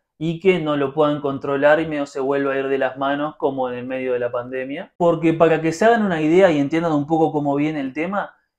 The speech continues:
en mayo había quinientos setenta mil casos. En junio pasó a uno punto tres millones,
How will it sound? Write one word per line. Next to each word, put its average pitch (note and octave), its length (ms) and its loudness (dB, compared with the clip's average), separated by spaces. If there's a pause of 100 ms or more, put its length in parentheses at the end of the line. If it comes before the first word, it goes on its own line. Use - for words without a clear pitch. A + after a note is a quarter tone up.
(140)
en D#3 160 -4
mayo G#3+ 520 0
había E3+ 320 2
quinientos G3+ 500 -2
setenta D#3 400 -4
mil D#3 240 -6
casos. C3+ 580 0
En E3 200 -2
junio A3+ 600 -2
pasó F3 440 2
a E3 80 8
uno G3+ 320 0
punto D#3+ 340 0
tres F#3 220 0
millones, E3+ 880 -2